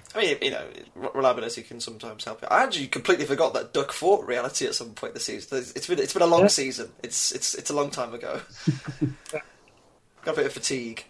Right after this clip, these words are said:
Speaker 1: Um, yeah, it was, I say, you know, as, as Silent Shadow fights go, you know, generally they tend to be, you know, slightly poorer, but it was, it was a really good fight. I really enjoyed it. Um,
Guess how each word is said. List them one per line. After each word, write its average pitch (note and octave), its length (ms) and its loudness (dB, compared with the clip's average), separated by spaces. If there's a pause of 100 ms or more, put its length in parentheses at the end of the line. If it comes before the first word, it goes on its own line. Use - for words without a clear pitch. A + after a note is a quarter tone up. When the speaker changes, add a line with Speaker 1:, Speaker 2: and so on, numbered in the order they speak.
Speaker 1:
Um, D#3+ 500 8 (240)
yeah, G3 140 6
it - 40 8
was, C#4 160 2 (120)
I B3 60 2
say, A3+ 260 6
you G3+ 60 6
know, D3 240 4
as, - 400 4
as - 80 2
Silent G#3 240 4
Shadow D3 220 4
fights - 280 0
go, B2+ 380 2 (200)
you B2+ 60 -2
know, A#2 200 -2 (420)
generally D3 360 2
they C3 120 -2
tend C3+ 240 -4
to - 60 -12
be, B2 80 -6
you - 440 -10
know, - 80 -8
slightly A#2+ 540 -4 (220)
poorer, C3+ 300 0
but A#2+ 120 -2
it C3 80 2
was, C3+ 160 0
it D3 80 -4
was D3 120 -2
a C#3 60 -2
really D#3+ 240 6
good C#3+ 100 0
fight. C#3+ 220 2
I B2+ 60 4
really C3 240 -2
enjoyed A#2+ 340 -4
it. G#2+ 100 -4
Um, A2+ 460 -10